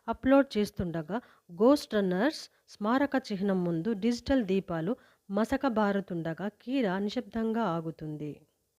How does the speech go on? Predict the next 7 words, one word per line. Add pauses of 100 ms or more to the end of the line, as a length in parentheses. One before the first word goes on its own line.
(120)
డాటా
టవర్
పేలిపోగా
దాని
కాంతి (360)
ప్రతిబింబం
కీరా